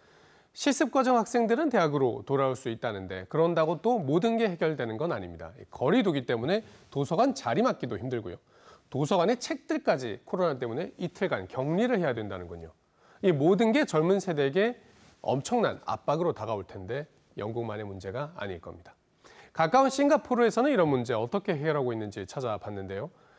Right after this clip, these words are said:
싱가포르 교육부 올해 졸업생들에게 이 다양한 교육 프로그램을 무료로 들을 수 있도록 했다는군요. 싱가포르가 작은 나라긴 한데 대학 졸업생이 만 육천 명 직업 기술학교까지 더하면 육만 명이 넘습니다.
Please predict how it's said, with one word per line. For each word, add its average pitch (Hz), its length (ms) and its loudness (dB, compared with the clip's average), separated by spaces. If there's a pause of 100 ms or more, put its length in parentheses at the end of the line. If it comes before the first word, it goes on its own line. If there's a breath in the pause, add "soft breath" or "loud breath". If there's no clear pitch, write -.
싱가포르 269 480 4
교육부 208 560 4
올해 180 200 6
졸업생들에게 156 840 2
이 117 60 -2
다양한 131 400 0
교육 196 320 2
프로그램을 110 480 -2
무료로 165 500 2
들을 127 240 -2
수 - 160 -10
있도록 107 420 -10
했다는군요. 90 460 -10 (360 soft breath)
싱가포르가 220 640 4
작은 156 400 -2
나라긴 151 260 0
한데 123 320 -2 (380 soft breath)
대학 185 260 2
졸업생이 196 420 2
만 170 220 4
육천 117 320 -4
명 95 160 -8 (380 soft breath)
직업 180 340 2
기술학교까지 170 640 0
더하면 135 500 0
육만 208 380 2
명이 156 160 2
넘습니다. 95 520 -4